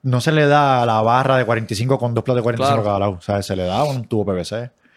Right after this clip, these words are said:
Speaker 2: Ujú.
Speaker 1: se le da una barra sola, el movimiento a veces se le cambia, eh, barras por, por dumbbells, se cambian dumbbells por bolas medicinales.
Speaker 2: Claro.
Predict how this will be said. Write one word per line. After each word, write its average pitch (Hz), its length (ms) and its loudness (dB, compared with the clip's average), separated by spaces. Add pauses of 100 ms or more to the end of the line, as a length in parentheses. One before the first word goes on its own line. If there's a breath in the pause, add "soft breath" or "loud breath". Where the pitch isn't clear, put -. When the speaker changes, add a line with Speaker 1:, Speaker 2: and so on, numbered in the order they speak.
(180 loud breath)
Speaker 2:
Ujú. 147 320 -4
Speaker 1:
se - 300 -6
le 107 100 -2
da 104 360 -2
una 107 180 -2
barra 104 260 -4
sola, 110 800 -2
el 110 200 -2
movimiento 110 720 -2
a 110 60 0
veces 113 240 -4
se - 100 -4
le 117 120 -2
cambia, 120 640 -2 (220)
eh, 107 240 -2
barras 110 380 -2 (100)
por, 92 440 -4
por 101 200 -2
dumbbells, 127 600 -2 (1160 loud breath)
se 110 200 -4
cambian 113 400 -2
dumbbells 120 380 0
por 107 360 -2
bolas 110 240 0
medicinales. 117 800 -2
Speaker 2:
Claro. 113 280 -6